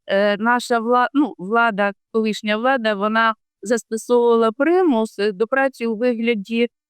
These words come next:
спецпос-, поселень. І, е, проблема ця вирішувалася шляхом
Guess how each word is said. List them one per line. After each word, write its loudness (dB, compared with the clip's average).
спецпос-, -4
поселень. -4
І, 2
е, 2
проблема 0
ця -2
вирішувалася -2
шляхом -2